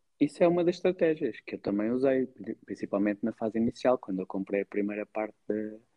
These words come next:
da Central Mensageiro, conforme já te disse, fui trabalhar para outros locais para pôr dinheiro,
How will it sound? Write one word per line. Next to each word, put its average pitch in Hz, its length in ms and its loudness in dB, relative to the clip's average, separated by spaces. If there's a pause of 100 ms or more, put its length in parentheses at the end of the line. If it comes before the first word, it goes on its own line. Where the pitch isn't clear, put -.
(680)
da 104 100 4
Central 110 320 2
Mensageiro, 110 540 2
conforme 107 440 0
já 107 140 4
te - 160 -16
disse, 127 300 2 (680)
fui 131 220 10
trabalhar 117 720 6 (320)
para 110 300 6
outros 117 480 6
locais 135 500 0 (560)
para 127 360 6
pôr 135 360 6
dinheiro, 143 440 6